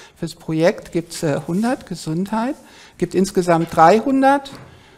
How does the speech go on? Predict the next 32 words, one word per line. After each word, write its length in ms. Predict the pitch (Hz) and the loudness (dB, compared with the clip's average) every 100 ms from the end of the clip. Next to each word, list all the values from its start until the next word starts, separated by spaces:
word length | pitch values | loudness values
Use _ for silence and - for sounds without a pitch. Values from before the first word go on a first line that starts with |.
| - | -2
Und 120 | 233 | 2
dann 140 | 240 | 4
gibt's 200 | 220 214 | 2 0
noch 180 | 247 226 | 0 2
mal 200 | 214 196 | 4 4
zwanzig 640 | - 170 180 220 202 190 - | 4 4 4 4 -2 -4 -4
Geschenkpunkte. 840 | 180 - 190 233 226 220 247 240 | -4 0 2 0 0 0 0 -2
Es 140 | 240 - | -6 -4
gibt 180 | 170 | -4
eine 120 | 170 156 | -4 -2
Evaluation 720 | 165 156 151 151 - 240 254 | 0 0 0 -2 -4 -2 -2
zur 160 | 233 | -6
Veranstaltung. 1000 | - 196 170 190 - 170 170 180 175 180 - _ _ _ _ - - _ _ - | -4 -2 -2 -4 -2 -2 -2 -4 -8 -8 -14 _ _ _ _ -20 -20 _ _ -6
Äh, 220 | 170 151 | 0 0
wenn 100 | 151 | 0
Sie 100 | 151 | -2
die 200 | 156 160 | -2 0
ausfüllen, 500 | 143 151 - 156 147 | 0 -2 -4 -4 -4
kriegen 220 | - 147 | -6 -6
Sie 120 | 139 127 | -4 -6
einfach 260 | 143 143 | -6 -10
zwanzig 480 | - 139 143 143 - | -6 -6 -4 -8 -10
Punkte 260 | 156 143 143 | -10 -8 -8
geschenkt 520 | 143 - 214 226 220 | -10 -4 -2 -2 -4
und 80 | 160 | -4
die 60 | |
ersetzen 460 | 147 143 139 - 147 | -4 -4 -6 -6 -6
dann 140 | 127 | -4
das 120 | 127 - | -6 -8
schlechteste 540 | 131 135 - 147 - | -8 -10 -12 -14 -12
Übungsblatt 720 | 147 147 135 - 123 123 - | -10 -8 -10 -10 -10 -10 -10
als 300 | 120 - | -12 -12